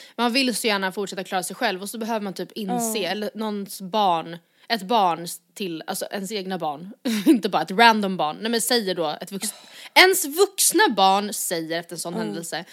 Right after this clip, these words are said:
Speaker 1: att mamma, det går, alltså, det här går ju inte mer. Typ.
Speaker 2: Du kan inte köra bil längre.
Speaker 1: Och man, alltså, förstår vad hemskt och bara, nej, jag är alltså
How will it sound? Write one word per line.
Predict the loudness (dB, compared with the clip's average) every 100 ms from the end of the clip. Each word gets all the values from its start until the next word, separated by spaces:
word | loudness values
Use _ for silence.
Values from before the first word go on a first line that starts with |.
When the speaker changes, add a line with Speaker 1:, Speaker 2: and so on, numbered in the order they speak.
| -20 -20 -6
Speaker 1:
att | -4 2
mamma, | 2 4 2
det | 0
går, | -4 -4 -2 0
alltså, | -2 -4
det | -4
här | -6
går | -6 -4 -2 0
ju | -2
inte | -8 -14
mer. | -14 -14 -14 -18 _ _ _ _ _ _
Typ. | -12 -10
Speaker 2:
Du | -2
kan | 0
inte | 2 2
köra | 6 8 6
bil | 4 -4
längre. | -4 -6 -10 -12 -4
Speaker 1:
Och |
man, | 0 0 0
alltså, | -4 -4 -6
förstår | -6 -4 -4 -2 -2
vad | 0
hemskt | 0 0 -2 -10
och | -6
bara, | -4
nej, | -2
jag | -2 -2
är | -2
alltså | -4 -6 -6